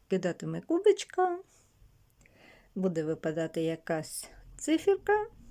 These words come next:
і не одна, а дві. Ми маємо вибір, що нам пов'язати. Пов'язати хочеться дуже багато, але у нас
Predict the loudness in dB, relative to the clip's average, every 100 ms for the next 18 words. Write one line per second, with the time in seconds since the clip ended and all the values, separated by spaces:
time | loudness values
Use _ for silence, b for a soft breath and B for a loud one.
0 | -20 -20 -20 b b b b b b -18
1 | -20 -20 -2 0 0 -2 -4 -4 -2 -4
2 | -4 -2 -2 -4 _ b b b b b
3 | _ 0 2 4 2 -2 -2 -4 -4 2
4 | 2 2 0 0 -6 b b b b b
5 | _ -20 b b b b b _ _ _
6 | -10 0 4 4 4 2 0 -2 0 -2
7 | 0 -4 -6 -10 0 2 4 4 4 2
8 | 0 -2 -2 -4 -4 -6 -2 2 2 2
9 | -4 -4 -4 -4 -4 -2 -2 -2 -4 B
10 | B B B B B -4 -2 0 0 0
11 | -2 -4 b -8 -4 -2 -2 -6 -4 -4
12 | -4 -8